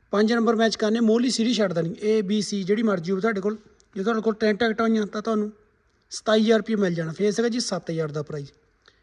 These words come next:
ਇੱਥੇ ਵੀ ਤੁਸੀਂ ਲੋਟਰੀ ਸਿਰਫ ਚਾਰ ਨੰਬਰ ਮੈਚ ਕਰਨੇ ਆ, ਮੋਹਲ ਇੱਕ, ਨੰਬਰ ਛੱਡ ਦੇਣਾ ਤੇ ਇੱਕ ਸੀਰੀਜ਼ ਛੱਡ ਦੇਣੀ। ਫਿਰ ਸੀਗਾ ਜੀ ਪੰਜ ਹਜ਼ਾਰ ਦਾ, ਇੱਥੇ ਵੀ ਤੁਸੀਂ ਲੋਟਰੀ ਸਿਰਫ ਚਾਰ ਨੰਬਰ ਮੈਚ ਕਰਨੇ ਆ। ਫਿਰ ਤਿੰਨ ਹਜ਼ਾਰ ਦਾ ਪ੍ਰਾਈਜ਼ ਸੀਗਾ, ਇੱਥੇ ਵੀ ਤੁਸੀਂ ਲੋਟਰੀ ਦੇ ਸਿਰਫ ਚਾਰ ਨੰਬਰ ਮੈਚ ਕਰਨੇ ਆ।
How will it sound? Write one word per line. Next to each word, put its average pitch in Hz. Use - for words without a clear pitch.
ਇੱਥੇ 226
ਵੀ 226
ਤੁਸੀਂ 214
ਲੋਟਰੀ 214
ਸਿਰਫ 233
ਚਾਰ 196
ਨੰਬਰ 196
ਮੈਚ 190
ਕਰਨੇ 202
ਆ, 202
ਮੋਹਲ 208
ਇੱਕ, 220
ਨੰਬਰ 180
ਛੱਡ 214
ਦੇਣਾ 226
ਤੇ 214
ਇੱਕ 214
ਸੀਰੀਜ਼ 175
ਛੱਡ 160
ਦੇਣੀ। 147
ਫਿਰ 214
ਸੀਗਾ 240
ਜੀ 247
ਪੰਜ 196
ਹਜ਼ਾਰ 175
ਦਾ, 156
ਇੱਥੇ 220
ਵੀ 220
ਤੁਸੀਂ 214
ਲੋਟਰੀ 202
ਸਿਰਫ 220
ਚਾਰ 190
ਨੰਬਰ 190
ਮੈਚ 190
ਕਰਨੇ 196
ਆ। 214
ਫਿਰ 208
ਤਿੰਨ 214
ਹਜ਼ਾਰ 220
ਦਾ 220
ਪ੍ਰਾਈਜ਼ 220
ਸੀਗਾ, 233
ਇੱਥੇ 208
ਵੀ 208
ਤੁਸੀਂ 196
ਲੋਟਰੀ 196
ਦੇ 202
ਸਿਰਫ 220
ਚਾਰ 226
ਨੰਬਰ 214
ਮੈਚ 190
ਕਰਨੇ 156
ਆ। 147